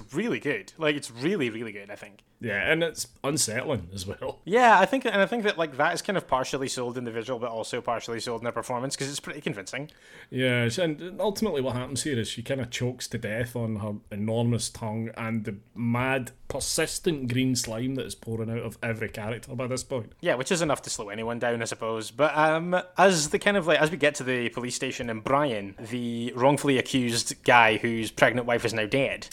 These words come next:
Speaker 2: Yeah, sadly.
Speaker 1: um, is in, he's in bad shape.
Speaker 2: <laughs> I think that's fair to say. This was a scene that really stuck with me when I was a little guy. Um, when we cut back to the police station, like, by this point, by the way, it's important to say,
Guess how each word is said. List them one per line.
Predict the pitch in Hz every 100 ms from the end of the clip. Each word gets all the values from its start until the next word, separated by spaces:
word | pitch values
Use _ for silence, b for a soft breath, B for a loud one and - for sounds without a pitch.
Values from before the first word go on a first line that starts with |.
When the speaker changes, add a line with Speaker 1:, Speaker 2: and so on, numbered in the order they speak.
| -
Speaker 2:
Yeah, | 123 143 139 131
sadly. | 117 120 127 143 101 -
Speaker 1:
um, | 127 123 117 127 - - - -
is | 143
in, | 135 139 - - -
he's | 139 147
in |
bad | 135 120 110
shape. | 120 90 - - _
Speaker 2:
<laughs> | _ -
I | - 196 156 185 151
think | 190 185
that's | 190 180
fair | - 135
to | 117
say. | 120 135 143
This | 170 - -
was | 233
a | 190
scene | - 147 143
that | 131 -
really | 113 131 123
stuck | - 117 -
with | 127
me | 135 117
when | 101
I | 104
was | 101
a |
little | 101 -
guy. | 95 95 101 101 b b b b
Um, | 110 107 104 101 113
when | 120 135 139 165
we | 170
cut | - 143
back | 117 117
to | -
the | -
police | - 113 104
station, | - 117 110 117
like, | 107 104 -
by | 165
this | 180 143
point, | - 151
by | 135
the | 131
way, | 123
it's | 110
important | 120 123 117
to | 110
say, | - 113